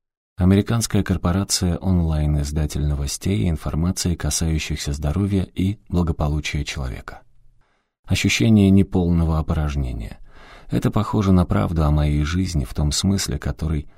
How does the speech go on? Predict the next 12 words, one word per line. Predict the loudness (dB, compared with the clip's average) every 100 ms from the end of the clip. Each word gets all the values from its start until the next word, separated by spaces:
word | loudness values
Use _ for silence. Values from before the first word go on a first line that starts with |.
| -20 -12
я | -2 2 4 2
пока | -2 0
не | 2 2
могу | 2 0
сформулировать. | -4 -4 -2 -2 -4 -8 -10 -14 -16 _ _ -6
Или | -2 0
тянет | 0 2 2 2
на | 4 4
название | 4 2 2 2 2
сборника | 0 0 0 0 -2 -4
коротких | -2 -2 -4 -8 -4
рассказов, | -4 -4 -6 -6 -6 -12